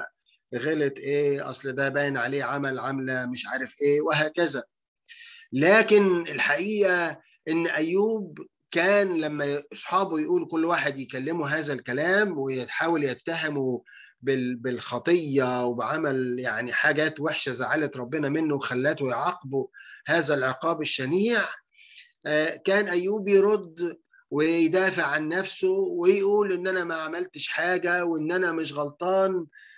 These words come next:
فكانت في مشكلة الحقيقة عند أيوب،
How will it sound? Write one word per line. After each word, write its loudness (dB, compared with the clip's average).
فكانت 0
في 0
مشكلة -2
الحقيقة -4
عند -2
أيوب، 0